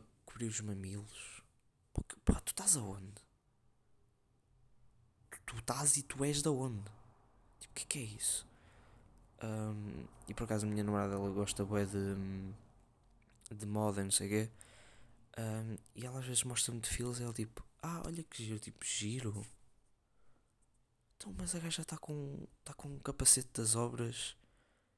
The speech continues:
e depois tá com uma, depois tá de calças fluorescentes e tá sem nada por cima. Mas onde é que isso é giro?" Ahm, pá, já, não percebo.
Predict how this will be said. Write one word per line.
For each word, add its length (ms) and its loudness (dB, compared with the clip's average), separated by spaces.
e 40 -12
depois 240 -2
tá 100 -2
com 160 -10
uma, 560 -2
depois 220 -6
tá 100 -6
de 80 -10
calças 280 -4
fluorescentes 680 2
e 40 -2
tá 120 2
sem 180 8
nada 260 2
por 120 -4
cima. 380 0
Mas 80 -14
onde 100 -6
é 40 -4
que 100 -4
isso 120 0
é 60 -6
giro?" 360 -4
Ahm, 680 -4
pá, 120 -8
já, 160 -6
não 120 -4
percebo. 300 4